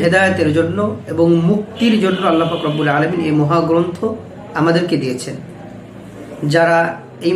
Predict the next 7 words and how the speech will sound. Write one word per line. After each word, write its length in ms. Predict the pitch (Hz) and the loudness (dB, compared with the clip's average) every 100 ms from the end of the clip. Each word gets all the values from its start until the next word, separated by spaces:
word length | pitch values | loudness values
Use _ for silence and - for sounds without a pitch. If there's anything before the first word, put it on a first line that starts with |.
| 185 | 2
মহাগ্রন্থ 680 | 170 190 175 165 180 190 196 | 4 4 4 2 2 0 0
অনুযায়ী 440 | 180 165 165 175 180 190 - - - - - - 156 175 | 2 2 4 0 0 -6 -12 -18 -18 -18 -18 -8 0 4
নিজেদের 420 | 196 202 214 220 208 | 6 6 6 4 4
জীবনকে 500 | 160 175 208 214 220 214 | 2 4 6 6 4 4
পরিচালনা 500 | 170 160 196 196 196 | 2 2 2 4 2
করবেন, 340 | 190 190 202 214 226 - - - - - - - | 0 0 0 0 -2 -10 -18 -20 -20 -18 -12 0
এই 140 | 185 | 2